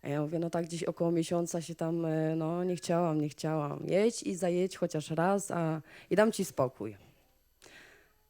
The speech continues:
No i tak namawiali mnie, namawiali mnie i no do, ta, dla takiego świętego spokoju po prostu pojechałam, pojechałam.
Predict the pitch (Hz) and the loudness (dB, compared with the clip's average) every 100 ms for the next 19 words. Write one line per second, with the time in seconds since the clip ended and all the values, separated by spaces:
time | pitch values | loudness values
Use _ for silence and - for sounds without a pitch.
0 | _ - 185 196 175 170 160 156 156 165 | _ 0 0 2 0 0 0 0 0 0
1 | 165 170 165 160 156 156 165 160 160 170 | 2 0 0 0 0 -2 -2 -4 -2 -4
2 | 165 165 160 165 160 151 160 165 165 175 | -2 -2 -2 -2 -2 -2 -2 -2 -4 0
3 | 175 170 165 - 165 160 170 175 175 170 | 0 4 2 2 0 4 2 2 2 4
4 | 170 - 175 170 175 170 - 165 156 170 | 2 0 2 4 4 2 0 -6 2 2
5 | 175 160 160 160 175 - 160 160 160 147 | 2 0 -2 -4 -6 -2 -2 -2 -4 -6
6 | 151 160 156 156 151 151 151 156 156 | -6 -10 -6 -6 -6 -8 -8 -8 -12